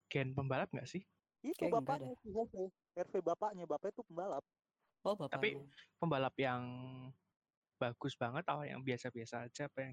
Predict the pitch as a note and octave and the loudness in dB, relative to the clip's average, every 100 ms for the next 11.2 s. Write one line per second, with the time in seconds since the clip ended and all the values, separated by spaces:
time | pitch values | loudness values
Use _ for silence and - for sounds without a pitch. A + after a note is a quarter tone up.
0 | B2 B2+ E3+ _ _ _ _ _ _ _ | -10 -14 -16 _ _ _ _ _ _ _
1 | _ - B2 A#2+ A#2+ C#3 B2+ A#2+ A#2 D3 | _ -6 -6 -6 -8 -6 -6 -8 -6 -6
2 | F3 C3 C3 C3 B2+ A#2+ A#2 A#2+ E3 F#3+ | -6 -12 -10 -10 -10 -12 -10 -8 -8 -6
3 | F#3+ - _ _ A2+ D#3+ E3+ D3 B2+ B2+ | -8 -10 _ _ -4 -2 -2 0 0 2
4 | B2 - - B2+ B2+ B2 A2+ B2+ B2+ - | -2 -4 -10 -6 -4 -4 -4 -6 -6 -2
5 | C3 - C3+ G3+ G#3 F#3 D3+ D3 D3 C#3+ | -2 -2 -4 4 4 8 8 8 4 -2
6 | - D3+ - G#3 G3+ E3+ D#3+ D#3+ D#3 D#3 | 0 -2 0 0 0 -2 -2 -2 -2 -2
7 | - E3 E3 - D3+ - D#3+ - F#3+ E3+ | -2 2 2 4 0 2 -4 0 2 2
8 | D#3+ D#3 D3 D3+ D3+ D#3 C3+ - F3+ G3+ | -2 2 6 6 4 -2 -2 0 2 2
9 | A3+ F#3 E3+ C#3 C3 B2 F3+ G#3+ - _ | 0 -6 0 2 2 -2 -2 -2 -6 _
10 | _ _ C#3+ C#3 C#3+ D3 C#3 - C#3+ E3+ | _ _ -4 2 2 2 0 -2 -4 -4
11 | G3 | -4